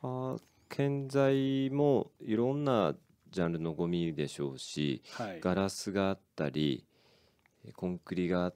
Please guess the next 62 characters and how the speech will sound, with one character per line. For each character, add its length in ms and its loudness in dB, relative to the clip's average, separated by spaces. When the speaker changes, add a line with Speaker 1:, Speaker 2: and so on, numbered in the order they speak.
Speaker 1:
た 100 -2
り、 260 -4
木 280 -6
材 240 -2
が 120 -2
あ 40 -2
っ 60 -10
た 160 -8
り 80 -6
と、 100 -14
確 240 -8
か 80 -4
に 240 -10
素 140 -2
材 160 2
が 80 0
違 140 -2
う 100 4
わ 80 0
け 80 -6
で 80 -6
す 80 -16
よ 80 -10
ね。 320 -4
Speaker 2:
そ 240 -4
う、 220 2
そ 180 8
う 40 8
で 60 2
す 100 -6
ね。 260 4
ま 180 2
あ、 80 6
例 120 10
え 40 10
ば 80 10
あ 40 8
の、 200 0
え 300 -2
ー、 220 -8
ガ 140 6
ラ 100 8
ス 140 -2
の 180 10
戸 180 -2
ま-、 180 4
戸 100 -2
窓 240 10
を 80 4
外 280 -4
し 120 -2
た 120 0
り、 280 -4
Speaker 1:
は 140 0
い。 80 -4
Speaker 2:
電 220 4
灯 200 2
を 360 2
外 280 -8
し 80 -6
た 120 -4
り、 200 -8